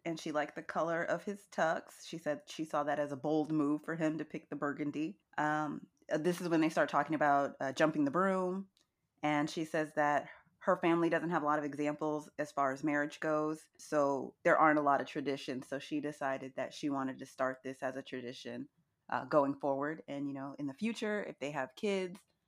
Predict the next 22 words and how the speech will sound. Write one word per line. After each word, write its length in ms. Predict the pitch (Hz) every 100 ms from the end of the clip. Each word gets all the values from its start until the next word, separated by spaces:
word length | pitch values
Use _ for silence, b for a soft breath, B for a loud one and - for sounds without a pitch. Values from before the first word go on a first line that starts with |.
| _
they 100 | 143
have 280 | 156 156 156
that 220 | 151 123
broom 360 | - 151 151 151
and 120 | 147 143
they 80 |
can 140 | - 147
pass 220 | 139 139
that 160 | 135 -
down 200 | 131 131
to 80 | -
them 200 | 151 165
and 100 | 170
they 80 |
can 180 | 170 185
jump 240 | 185 202 208
over 260 | 226 240
it 100 | 233
when 140 | 262 311
they 140 | 370
get 200 | 131 -
married. 240 | - -